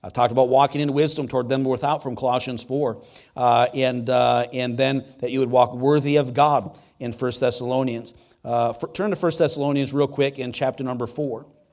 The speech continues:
A couple verses that are there that we can point out quickly. Uh, in all of this, again, I'm just gonna get to a,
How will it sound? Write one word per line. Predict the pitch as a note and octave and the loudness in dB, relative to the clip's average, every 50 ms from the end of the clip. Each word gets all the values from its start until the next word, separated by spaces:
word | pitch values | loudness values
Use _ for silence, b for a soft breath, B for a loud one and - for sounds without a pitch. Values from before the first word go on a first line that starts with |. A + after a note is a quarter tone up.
| _ _ _ _ _ _ _ _ _ _ _ _ - b b b b b b b - | _ _ _ _ _ _ _ _ _ _ _ _ -20 b b b b b b b -20
A | - | -6
couple | - C#3+ D3 D3 C#3+ C#3 | -2 0 0 0 0 0
verses | A2+ C#3+ C#3+ C3+ C#3 C#3 B2 G#2+ | 2 2 0 0 0 -4 -4 -2
that | C3+ C3 | -2 0
are | A#2+ A#2+ A#2 | 0 0 0
there | A2+ C3 C3 C3 C3 C3+ C3+ C3+ | 0 0 0 0 0 -2 -2 -4
that | C#3+ B2+ A#2+ - | -6 -10 -8 -8
we | C3 B2 | -10 -10
can | A#2 B2+ A#2 G#2+ | -10 -10 -10 -10
point | - B2 A#2+ A#2 A#2 | -8 -8 -6 -4 -4
out | A#2 B2 - | -4 -6 -6
quickly. | - B2 A#2 - - B2+ D#3 D#3 B B B B B B _ - | -8 -10 -10 -8 -8 -8 -8 -8 B B B B B B _ -18
Uh, | - G#2 G2+ G#2 - - | -16 -16 -16 -16 -14 -12
in | A#2+ A2+ A2 G#2+ | -10 -10 -8 -10
all | G#2+ - A2 A#2+ B2+ | -6 -2 0 0 0
of | B2 | 0
this, | A#2+ B2 A2 B2 | 0 -2 -4 -6
again, | A2 A#2 B2+ B2 B2+ B2 A#2 A#2+ | -4 -4 -4 -2 -2 -4 -6 -8
I'm | A2+ A2 G#2+ G#2+ | -10 -10 -10 -8
just | G#2 G#2 - | -10 -10 -8
gonna | A2 A2 G2+ | -8 -6 -4
get | A2+ A#2+ A#2+ - | -4 -6 -6 -6
to | - A#2+ A#2 A2+ A2+ G2 | -6 -4 -4 -4 -4 -6
a, | A2+ A2 | -8 -12